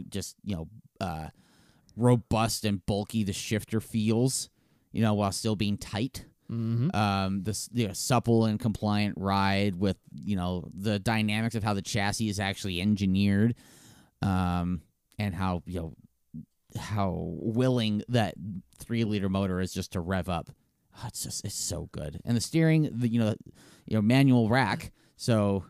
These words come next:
Speaker 1: um, non-assisted steering, eh, but it's just so communicative and so good. You can turn off traction and huck it into a corner, and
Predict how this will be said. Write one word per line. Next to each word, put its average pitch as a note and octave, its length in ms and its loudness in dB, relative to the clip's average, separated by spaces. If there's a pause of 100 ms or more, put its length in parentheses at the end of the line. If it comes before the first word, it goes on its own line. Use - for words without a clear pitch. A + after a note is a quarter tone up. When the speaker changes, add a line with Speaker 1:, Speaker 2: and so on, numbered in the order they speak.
(120)
Speaker 1:
um, F#2+ 460 0
non-assisted G#2+ 540 0
steering, G2 440 0
eh, G2 160 -2
but G2 140 0
it's F#2 120 -2
just F#2+ 180 -4
so C#3 100 4
communicative G#2+ 580 -2
and F2+ 120 -6
so F#2+ 200 0
good. F#2+ 280 -2
You - 80 0
can B2 120 0
turn A2+ 220 0
off G2+ 140 0
traction G2 420 -2
and F#2+ 100 0
huck G#2+ 240 -4
it G2+ 60 -2
into G2 220 0
a G2 40 2
corner, G2 460 0
and F2+ 140 -2